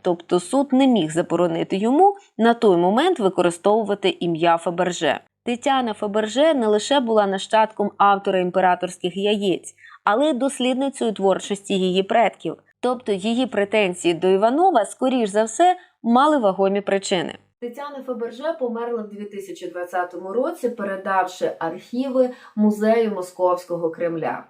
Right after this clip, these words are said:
Але я не думаю, що їх хтось там встиг уважно почитати. Чому я так вважаю, ви дізнаєтеся за кілька секунд.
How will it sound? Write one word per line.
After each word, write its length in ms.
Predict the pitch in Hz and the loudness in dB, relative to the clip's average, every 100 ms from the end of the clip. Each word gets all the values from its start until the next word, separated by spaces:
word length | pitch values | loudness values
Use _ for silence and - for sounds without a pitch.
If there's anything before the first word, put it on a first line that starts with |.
| _ | _
Але 280 | - 247 330 | -8 -6 -6
я 140 | 302 294 | -8 -12
не 100 | 277 | -10
думаю, 320 | 330 285 233 | -10 -8 -10
що 200 | - 233 | -10 -10
їх 280 | 220 262 262 | -8 -8 -12
хтось 340 | - 226 214 | -12 -10 -10
там 240 | - 180 190 | -10 -10 -10
встиг 400 | - - 196 185 - | -16 -8 -6 -6 -8
уважно 500 | 208 180 156 165 156 | -8 -4 -4 -6 -12
почитати. 720 | 208 208 269 330 370 359 311 - _ | -14 -14 -8 -4 -4 -4 -10 -12 _
Чому 300 | - 202 180 | -10 -8 -6
я 60 | |
так 180 | 175 165 | -6 -4
вважаю, 420 | 180 180 175 160 | -4 -4 -2 -2
ви 80 | 165 | -2
дізнаєтеся 680 | 160 165 165 156 151 160 165 | -6 -4 -4 -4 -6 -10 -4
за 120 | 165 | -4
кілька 360 | 160 175 - - | -4 -6 -8 -8
секунд. 640 | 233 226 - 330 381 | -8 -8 -4 -2 -2